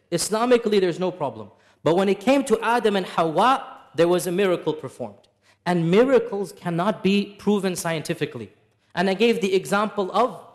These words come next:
Jesus, because Allah gives this example. The example of Adam is the example of Jesus. I gave the example of Jesus in that lecture. And I said, imagine, imagine if Maryam alayhi salam lived in a modern world.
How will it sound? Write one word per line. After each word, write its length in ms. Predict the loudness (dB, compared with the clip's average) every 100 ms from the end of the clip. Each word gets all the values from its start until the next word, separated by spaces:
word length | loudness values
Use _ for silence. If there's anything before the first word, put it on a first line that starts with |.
| _ -8
Jesus, 420 | -4 -2 -2 -6
because 300 | -8 -4 -4
Allah 320 | -4 -2 0
gives 220 | 0 -2 -2
this 140 | -8
example. 460 | -6 -6 -6 -10 -20 _ _
The 160 | -2 -2
example 560 | 0 2 2 2 2
of 100 | 2 2
Adam 340 | 0 0 2
is 140 | 2
the 80 | 2
example 460 | 0 0 -2 0 -2
of 120 | -2
Jesus. 440 | -4 -6 -8 -12 -14 _ -4
I 100 | -2
gave 240 | 0 -2
the 140 | 0 0
example 480 | 0 -2 0 0 0
of 100 | -2
Jesus 340 | -4 -4 -6
in 80 | -6
that 140 | -4
lecture. 360 | -4 -6 -8 -14 -14 -6
And 140 | -2
I 80 | 0
said, 260 | 0 -2 0
imagine, 600 | 0 0 -2 -2 -4 -6 -16 _ _
imagine 720 | 2 2 2 0 0 -4 -6 -10 _ -6
if 180 | -2
Maryam 360 | 2 4 4 2
alayhi 300 | 0 -2 -2
salam 380 | -4 -4 -4 0
lived 300 | 0 0 -2
in 140 | -6
a 40 | -4
modern 380 | -2 0 0
world. 340 | 2 2 0